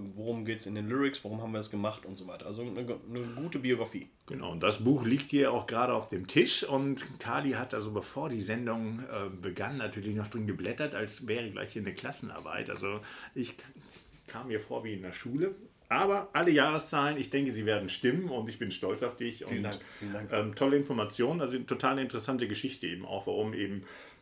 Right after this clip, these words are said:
Speaker 2: das Ding nicht erschienen ist mit Polydor. Ja, die Deutschen sagen, "Na komm, wir bringen's raus", aber nur, wenn die Amis auch sagen und die Amis sagen,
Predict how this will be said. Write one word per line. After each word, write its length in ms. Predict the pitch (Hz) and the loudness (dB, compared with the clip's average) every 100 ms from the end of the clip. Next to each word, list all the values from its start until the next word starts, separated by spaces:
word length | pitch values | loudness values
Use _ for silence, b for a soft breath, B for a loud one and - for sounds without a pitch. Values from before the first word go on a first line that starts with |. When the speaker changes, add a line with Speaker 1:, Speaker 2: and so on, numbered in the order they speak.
| _ | _
Speaker 2:
das 280 | 101 95 - | 0 0 -2
Ding 140 | 117 | 0
nicht 180 | 113 98 | 2 2
erschienen 360 | 92 - 139 139 | 0 2 0 0
ist 140 | 131 | 0
mit 160 | 107 - | -2 0
Polydor. 500 | 127 131 123 123 117 | 2 2 4 6 6
Ja, 220 | 117 156 | 4 2
die 80 | 104 | 2
Deutschen 320 | 113 - 117 | 2 2 0
sagen, 200 | 120 120 | 2 2
"Na 60 | 101 | 2
komm, 400 | 147 160 151 - | 4 4 2 0
wir 160 | 120 | 0
bringen's 260 | 110 110 104 | 2 2 2
raus", 300 | 110 175 - | 2 2 4
aber 240 | 139 139 | 4 4
nur, 320 | 127 196 262 202 | 4 6 6 6
wenn 140 | 196 | 6
die 180 | 175 - | 4 2
Amis 320 | 165 190 - | 0 0 0
auch 240 | 180 214 | 2 0
sagen 440 | - - 160 175 175 | 0 -2 0 0 -2
und 280 | 135 120 113 | -2 0 0
die 80 | |
Amis 220 | 107 147 143 | 0 2 4
sagen, 280 | 147 131 | 4 4